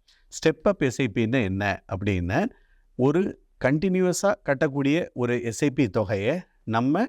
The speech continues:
அடுத்த வருஷத்திலிருந்து மாதா மாதம் கூட்டி கட்டுறோம். கண்டினியூவஸா கட்டிட்டு இருக்கிற எஸ் ஐ பி தொகையிலிருந்து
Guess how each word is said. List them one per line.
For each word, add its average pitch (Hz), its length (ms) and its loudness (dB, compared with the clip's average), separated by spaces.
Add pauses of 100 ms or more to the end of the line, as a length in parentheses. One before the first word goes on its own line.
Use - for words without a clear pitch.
(140)
அடுத்த 180 460 2
வருஷத்திலிருந்து 117 960 0 (380)
மாதா 156 480 2
மாதம் 139 440 0 (340)
கூட்டி 196 280 2
கட்டுறோம். 113 460 -2
கண்டினியூவஸா 175 460 2
கட்டிட்டு 139 320 0
இருக்கிற 127 500 0
எஸ் 117 240 -2
ஐ 151 80 6
பி 131 120 0
தொகையிலிருந்து 117 800 0